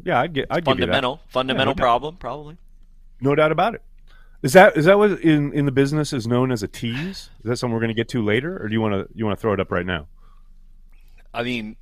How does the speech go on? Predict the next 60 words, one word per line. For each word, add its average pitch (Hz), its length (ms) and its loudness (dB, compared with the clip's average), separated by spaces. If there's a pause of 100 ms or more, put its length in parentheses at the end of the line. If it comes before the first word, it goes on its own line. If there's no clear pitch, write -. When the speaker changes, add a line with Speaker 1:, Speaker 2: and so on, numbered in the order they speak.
(100)
Speaker 2:
I, 104 100 0
are 120 180 -2
we 127 160 -8
in, 113 160 -12
we're 110 80 -8
not, 120 180 -2
I 123 60 0
don't 131 100 -4
think 123 140 -12
we're 110 80 -6
in 95 100 -10
the 87 60 -12
section 90 400 -10
we 80 80 -14
should 80 160 -16
throw 85 140 -8
it 87 80 -8
up, 92 140 -8
but 90 120 -8
I'm, 143 260 -4
I'm 117 120 0
Speaker 1:
No, 175 160 10
Speaker 2:
down 175 60 10
Speaker 1:
we're 185 60 6
Speaker 2:
to 180 80 6
Speaker 1:
not, 143 120 10
Speaker 2:
throw - 60 -2
it. - 40 0
Speaker 1:
we're 156 60 2
Speaker 2:
I'm 156 40 6
Speaker 1:
not. 123 140 6
Speaker 2:
down. 143 220 2
Speaker 1:
I'm 165 80 -2
just, 269 220 -4
Speaker 2:
I'm 139 200 -4
ready. 127 240 0
Speaker 1:
but, 233 120 4 (360)
but 220 100 8
you 285 220 6
know, 240 320 10
Corey, 147 480 4 (180)
if, 180 320 2
if, - 460 -2
if 175 200 0
no 220 280 6
other 208 240 6
show 135 720 4
is 135 200 -2
set - 280 0
to 135 80 -8
go 135 80 2
off 131 160 2
the 120 80 -6
rails 113 260 0
at 110 100 -6
any 117 220 -4
moment, 92 420 -4
it's 101 160 -8
this 98 240 -10
one. 78 180 -20